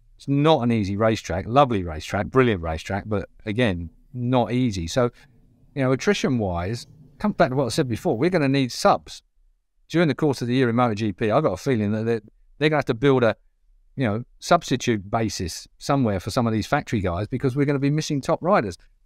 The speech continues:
Only twenty-two bikes on the grid, unless we've got a wild card out there occasionally. That ain't enough. When you watch some of the races, you know, you, you, I don't know whether you've watched much what's been going on. Well,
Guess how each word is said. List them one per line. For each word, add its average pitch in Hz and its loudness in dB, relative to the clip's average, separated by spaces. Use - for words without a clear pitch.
Only 196 2
twenty-two 170 0
bikes 147 2
on 127 2
the 117 2
grid, 120 2
unless 120 -2
we've 113 -8
got 117 2
a 110 -2
wild 120 4
card 107 4
out 104 2
there 98 -2
occasionally. 95 -4
That 165 4
ain't 147 4
enough. 143 0
When 139 0
you 143 4
watch 180 4
some 151 2
of 135 4
the 127 4
races, 127 2
you 131 0
know, 101 2
you, 107 0
you, 107 -8
I - -20
don't 117 -4
know 113 2
whether 110 2
you've 104 2
watched 120 2
much 107 -2
what's 113 -4
been 113 -2
going 110 4
on. 104 2
Well, 104 -4